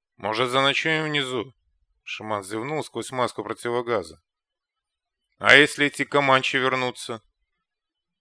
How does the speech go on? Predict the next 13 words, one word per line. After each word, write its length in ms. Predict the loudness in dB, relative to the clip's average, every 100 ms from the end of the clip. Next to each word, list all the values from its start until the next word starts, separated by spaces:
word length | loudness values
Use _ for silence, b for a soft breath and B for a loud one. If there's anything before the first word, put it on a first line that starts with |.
| _ _ _ _ _ _ -4
«Тут 260 | -2 2
рядом 340 | 8 8 8 2
Константиновский 800 | -2 -4 -4 -2 -2 -2 -2 -4
дворец, 600 | 2 4 4 2 -2 -20 _
подвал 440 | -4 0 4 4 4
из 80 | 0
гидроизоляции. 1040 | 0 2 2 2 4 4 2 -8 -16 -20 _ _ _ _ _ _
Сухо 380 | -10 -6 -2 2
должно 400 | 2 2 0 -4
быть. 340 | -4 -12 -14 _ _ _ _ _
Там 240 | 0 2 2
и 40 |
остановимся». 800 | -2 -4 -2 -2 -2 -8 -20